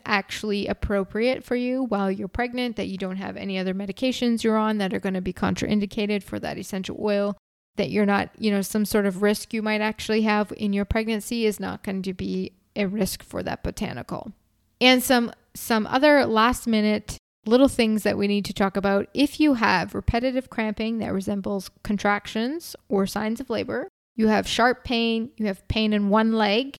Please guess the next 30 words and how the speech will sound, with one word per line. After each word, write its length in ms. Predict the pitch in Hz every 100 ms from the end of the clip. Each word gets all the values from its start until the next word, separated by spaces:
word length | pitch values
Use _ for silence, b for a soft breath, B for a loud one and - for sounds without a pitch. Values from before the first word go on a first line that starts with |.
| _ _ 214
you 80 |
have 100 | 208
sudden 460 | - - 247 240 262
severe 440 | - 220 208 202
belly 340 | 196 202 196 196
pain, 500 | - 196 196 196 196 - _ _
then 180 | 214 220
you 220 | 220 240
need 260 | 226 220 208
to 300 | 226 214 208 - _ _
see 360 | - - 233 226
your 220 | 214 202
doctor 320 | 202 196 208
or 320 | - 202 185 175
midwife 540 | 196 196 202 - - -
immediately. 840 | 202 196 190 208 233 - 247 285 359 - _ _ _ -
Discomfort 720 | 226 - 240 247 254 247 -
and 160 | 208 196
aches 440 | 202 208 - -
are 180 | - 196
normal 480 | 190 196 233 277 277
in 100 | 262
pregnancy 600 | - 269 269 269 262 247
as 260 | - 185 185
you 120 | 208
expand 520 | - - 226 220 220
and 160 | 196 180
grow 320 | 208 214 196
and 140 | 196
change, 460 | - 220 214 220